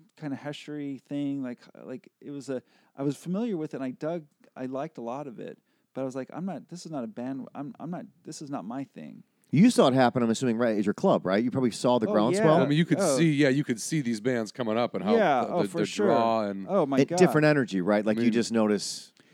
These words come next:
Speaker 1: Yeah, it was like, there was a, like, a big Zeppelin thing to it, or, like, um, like, a Sabbath thing. It was just, and at that point, like, my,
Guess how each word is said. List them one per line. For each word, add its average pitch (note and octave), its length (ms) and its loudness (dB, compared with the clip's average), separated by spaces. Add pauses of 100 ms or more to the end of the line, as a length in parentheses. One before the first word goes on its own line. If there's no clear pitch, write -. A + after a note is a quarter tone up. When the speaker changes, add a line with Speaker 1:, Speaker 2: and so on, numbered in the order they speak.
Speaker 1:
Yeah, A#3+ 180 2
it F3 40 4
was E3+ 160 0
like, E3+ 160 -4
there F#3 100 -2
was E3 140 -2
a, D#3+ 100 -4
like, D3 220 -8
a C#3+ 40 -10
big C#3+ 280 -8
Zeppelin C3+ 460 -6
thing C#3 300 -8
to C#3 300 -8
it, C3+ 120 -6
or, B2+ 120 -6
like, A#2 340 -10
um, B2 480 -6
like, A2 160 -12
a A#2 60 -16
Sabbath A#2+ 520 -8
thing. B2+ 280 -6
It A#2+ 60 -6
was B2+ 140 -8
just, D#3+ 240 -10 (520)
and D3+ 140 2
at C#3+ 100 -2
that E3+ 200 0
point, D3+ 300 -4
like, C3 200 -8
my, C3+ 400 -2